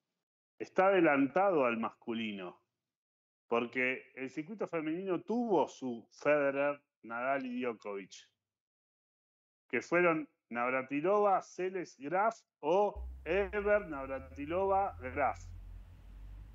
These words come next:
Entonces, cuando vos venís de una monarquía tan pesada,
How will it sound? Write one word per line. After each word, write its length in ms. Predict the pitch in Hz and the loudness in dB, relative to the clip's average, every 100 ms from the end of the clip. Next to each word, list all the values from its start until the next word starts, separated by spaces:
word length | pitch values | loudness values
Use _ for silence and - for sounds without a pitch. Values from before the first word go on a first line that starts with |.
| - - - - - - - - - - - - - - | -20 -18 -16 -14 -12 -12 -12 -14 -16 -18 -18 -16 -16 -16
Entonces, 720 | 127 135 - 170 196 185 156 - - - | -14 -14 -6 -2 0 0 -4 -6 -12 -6
cuando 300 | 131 131 151 | 0 2 6
vos 200 | 214 233 | 6 6
venís 360 | 208 196 190 - | 2 -2 -4 -6
de 140 | 120 | -6
una 240 | 143 170 151 | -4 -2 -2
monarquía 880 | 139 139 139 - 185 147 120 107 - | -2 -2 -2 -4 -4 -2 -2 -4 2
tan 300 | 165 185 - | 2 2 -2
pesada, 760 | 160 - 180 120 113 127 151 | -6 0 2 2 0 -2 -4